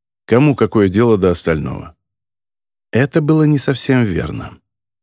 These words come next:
Однажды Стюарт осматривал место преступления вместе с помощницей судмедэксперта, и та жизнерадостно рассказывала ему,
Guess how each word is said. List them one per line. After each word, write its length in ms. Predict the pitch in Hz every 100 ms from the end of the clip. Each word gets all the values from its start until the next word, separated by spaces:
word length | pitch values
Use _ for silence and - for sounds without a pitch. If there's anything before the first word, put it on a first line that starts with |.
| -
Однажды 380 | 110 131 143 143
Стюарт 400 | 127 - 180 127
осматривал 520 | 117 135 147 139 127
место 300 | 127 123 -
преступления 600 | 107 113 - 110 156 143 104
вместе 300 | 120 - 113
с 60 |
помощницей 560 | - 110 127 120 110 120
судмедэксперта, 1000 | - 127 113 107 110 - - 87 76 87
и 60 |
та 140 | 85 104
жизнерадостно 800 | 101 104 117 107 117 139 139 123
рассказывала 600 | 92 - 95 85 90 98
ему, 280 | 113 151